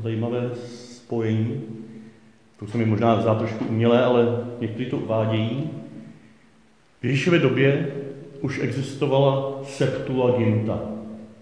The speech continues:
To si víte, co je Septuaginta? Septuaginta je řecky sedmdesát a nazývala se tak, eh, Bible přeložená do řečtiny.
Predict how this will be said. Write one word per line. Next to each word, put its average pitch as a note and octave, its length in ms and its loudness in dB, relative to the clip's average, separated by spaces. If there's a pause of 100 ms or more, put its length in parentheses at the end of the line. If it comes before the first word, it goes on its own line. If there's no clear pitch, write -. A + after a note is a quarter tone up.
(580)
To G#2+ 80 -14
si G#2+ 140 -14
víte, G#2 240 -10
co A#2 160 -8
je A#2 80 -2
Septuaginta? A2+ 800 -4 (1000)
Septuaginta C3 680 0 (400)
je A2 180 -2
řecky A2 440 -6 (380)
sedmdesát A2 920 -4
a - 60 -6
nazývala A#2+ 460 0
se A#2+ 120 -2
tak, A#2+ 200 -2
eh, - 720 -14 (360)
Bible A2+ 340 0
přeložená A2+ 560 0
do A2 120 0
řečtiny. G2 500 -6